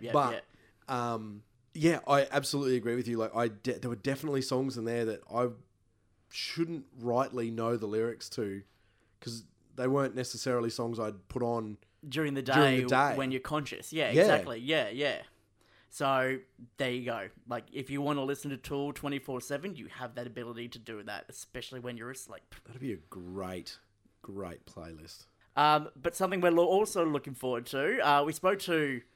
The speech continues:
Speaker 1: Nikki earlier on, who is obviously on the Heaven and Hell tour. Uh, we were stoked to get a phone call this week, um, and say that Dan Brown wants to come on the show.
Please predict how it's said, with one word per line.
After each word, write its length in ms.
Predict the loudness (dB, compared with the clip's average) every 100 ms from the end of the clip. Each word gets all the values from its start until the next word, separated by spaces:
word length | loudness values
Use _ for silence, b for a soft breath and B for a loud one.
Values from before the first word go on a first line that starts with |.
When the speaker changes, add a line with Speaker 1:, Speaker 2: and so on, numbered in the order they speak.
| _ _
Speaker 1:
Nikki 500 | -4 -4 -2 -2 0
earlier 380 | 0 0 0 -2
on, 220 | -4 -4
who 100 | -2
is 340 | -2 0 -4 -6
obviously 400 | -8 -8 -8 -8
on 180 | -6 -6
the 100 | -6
Heaven 240 | -6 -8
and 100 | -6
Hell 220 | -6 -6
tour. 420 | -6 -6 0 0 b b b b
Uh, 180 | 2 4
we 80 | 4
were 80 | 2
stoked 360 | 0 0 0 0
to 60 | -6
get 80 |
a 40 | -4
phone 260 | -4 -4
call 220 | -4 -4 -2
this 260 | -4 -4
week, 420 | -6 -6 -6 -8 -2
um, 340 | 0 0 0
and 160 | -4 -4
say 220 | -2 -2
that 160 | -4 -4
Dan 180 | -4
Brown 320 | -2 0 0 -2
wants 200 | -6 -8
to 60 |
come 160 | -4 -4
on 100 | -4
the 60 | -6
show. 320 | -6 -6